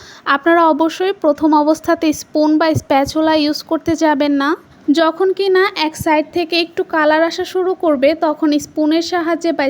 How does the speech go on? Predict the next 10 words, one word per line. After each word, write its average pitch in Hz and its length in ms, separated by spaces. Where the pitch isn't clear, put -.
স্প্যাচুলার 330 600
সাহায্যে 311 460
আপনারা 311 280
অনবরত 339 500
এটাকে 302 300
নেড়ে 302 300
নেবেন। 302 280
তারপরে 285 320
আপনাদের 285 280
পছন্দ 330 380